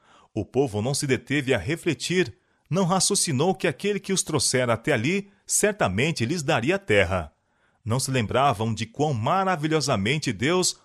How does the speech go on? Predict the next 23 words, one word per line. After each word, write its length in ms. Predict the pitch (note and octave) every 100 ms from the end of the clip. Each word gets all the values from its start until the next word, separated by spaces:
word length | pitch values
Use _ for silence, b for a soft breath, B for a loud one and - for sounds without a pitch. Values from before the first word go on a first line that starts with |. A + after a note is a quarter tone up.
| b
os 100 | C3
libertara 640 | B2 F#3 F3 E3 D3 D#3+ D#3+
de 140 | C#3
seus 360 | C3+ E3+ E3 -
opressores, 880 | F#3 - A3+ - A#2 G#2+ G2 - - b b b
abrindo 420 | b F#2+ G2+ A2 A2
caminho 400 | A2+ F2+ A#2 C#3
através 440 | A#2 G2+ A2 A2+
do 100 | G2+
mar 320 | F#2 C#3 D#3+ b b
e 60 | A2+
destruindo 560 | G#2 D3+ A#2+ B2 E3
as 200 | C#3+ G2+
hostes 480 | B2+ D#3+ - A#2 G#2
perseguidoras 880 | - F#3+ - F3 B2+ F#2 F3 F#3+ C#3+
de 80 | E3+
Faraó. 580 | - F3+ C3+ F2 F#2 E2 _ _ _ _
Puseram 560 | G2+ F#2 G2 G#2+ B2 B2
a 20 |
Deus 380 | F#2 A2+ D3+ -
fora 280 | - D3+ F3+
da 120 | G#3
questão 580 | A#3+ G#3 - A2 A2